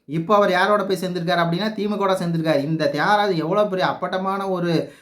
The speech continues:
ஒரு, ஒரு மாறு வேடத்துல வந்து இருக்காருங்க. நாம் தமிழர் கட்சியில இருந்துகிட்டு பா ஜ க வந்து ஆதரவு தெரிவிச்சிருக்காரு. அந்த ஒரு போஸ்ட்லாம் எடுத்து போட்டிருக்காங்க. அதாவது பா ஜ க தனிச்சு நிக்க தயாரா, திமுக தனிச்சு நிக்க தயாரா, ஸ்டாலினுக்கு அண்ணாமலை சவால். இந்த மாதிரியான பேரை பார்த்தீங்கன்னா, என் டி கே தியாகராஜன் அப்படின்னு சொல்லி வச்சு பார்த்தீங்கன்னா,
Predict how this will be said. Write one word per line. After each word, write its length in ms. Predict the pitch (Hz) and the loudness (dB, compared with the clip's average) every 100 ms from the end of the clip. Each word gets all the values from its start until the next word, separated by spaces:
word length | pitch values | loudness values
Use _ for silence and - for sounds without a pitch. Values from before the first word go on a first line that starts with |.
| _ | _
ஒரு, 420 | 143 156 151 147 | -6 -2 0 0
ஒரு 140 | 147 143 | 0 0
மாறு 320 | 143 196 208 | 2 2 4
வேடத்துல 380 | 202 190 170 170 | 2 0 -2 -2
வந்து 140 | 175 | -2
இருக்காருங்க. 300 | 165 160 151 | -2 -2 -2
நாம் 220 | 143 147 180 | -2 -2 -2
தமிழர் 340 | 185 175 165 | -4 -4 -4
கட்சியில 200 | 170 156 | -2 -4
இருந்துகிட்டு 440 | 151 165 143 214 | -2 -2 0 -2
பா 180 | 170 170 | 2 2
ஜ 40 | 196 | 2
க 220 | 196 180 | -2 -4
வந்து 180 | 175 202 | -4 -2
ஆதரவு 420 | 165 185 190 175 | 0 2 2 0
தெரிவிச்சிருக்காரு. 400 | 160 160 147 135 | -2 -2 -2 -2
அந்த 320 | 139 165 175 | -2 -2 -2
ஒரு 140 | 170 | -2
போஸ்ட்லாம் 400 | 165 180 185 185 | -4 -4 -2 -2
எடுத்து 160 | 170 170 | -4 -4
போட்டிருக்காங்க. 420 | 165 160 151 139 | -4 -4 -4 -2
அதாவது 200 | 180 190 - - _ | 0 -2 -2 -20 _
பா 200 | 131 175 | -2 0
ஜ 160 | 196 190 | 0 0
க 140 | 180 | 0
தனிச்சு 360 | 147 175 196 202 | 0 -2 -2 -4
நிக்க 280 | 180 170 160 | -4 -2 0
தயாரா, 520 | 139 160 165 156 190 | 2 2 2 0 -4
திமுக 340 | 185 202 196 | -4 -2 -2
தனிச்சு 320 | 175 160 190 185 | -2 -4 -6 -8
நிக்க 160 | 165 | -6
தயாரா, 500 | 156 147 185 208 196 | -2 0 0 0 0
ஸ்டாலினுக்கு 580 | 165 151 180 190 190 196 | -2 -2 0 0 0 0
அண்ணாமலை 500 | 147 170 214 202 175 | 0 2 2 2 -2
சவால். 340 | 160 151 139 - - _ | -2 -4 -4 -6 -18 _
இந்த 200 | 170 185 | -6 0
மாதிரியான 480 | 190 190 180 185 208 | 2 2 2 0 0
பேரை 280 | 180 202 196 | 0 -2 0
பார்த்தீங்கன்னா, 320 | 185 175 208 | -2 -2 -4
என் 160 | 175 170 | -2 -2
டி 100 | 185 | -2
கே 140 | 185 | -2
தியாகராஜன் 600 | 170 147 160 165 156 156 | -2 0 2 2 0 -4
அப்படின்னு 200 | 143 151 | -6 -10
சொல்லி 140 | 147 143 | -10 -8
வச்சு 200 | 139 139 | -8 -4
பார்த்தீங்கன்னா, 400 | 139 160 220 | -4 -2 -4